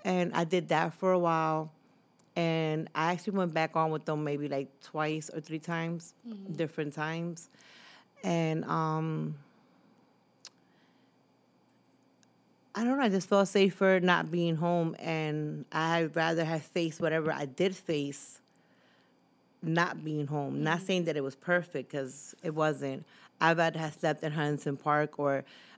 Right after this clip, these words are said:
Speaker 1: um, dealt with whatever I dealt with than deal what I was dealing at home.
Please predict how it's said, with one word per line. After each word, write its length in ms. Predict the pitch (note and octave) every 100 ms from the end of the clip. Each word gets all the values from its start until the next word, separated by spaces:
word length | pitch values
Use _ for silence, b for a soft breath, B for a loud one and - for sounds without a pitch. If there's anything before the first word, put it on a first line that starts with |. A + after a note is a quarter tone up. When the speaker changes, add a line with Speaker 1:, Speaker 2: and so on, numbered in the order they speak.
| _
Speaker 1:
um, 560 | D#3 D3 D3 C#3+ C#3 C3+ _ _ _ _ _ _ _ D3+
dealt 200 | E3 F#3
with 100 | F3+ E3
whatever 280 | E3 D3+
I 120 | D3 C#3
dealt 260 | C#3 C#3+
with 320 | C#3 C#3+ - - - _ _ _ _ -
than 260 | C#3+ D3 C#3+
deal 140 | D3
what 120 | C#3
I 80 | C3
was 120 | C3
dealing 240 | C3+ C3 B2+
at 120 | A#2
home. 380 | B2 C#3 B2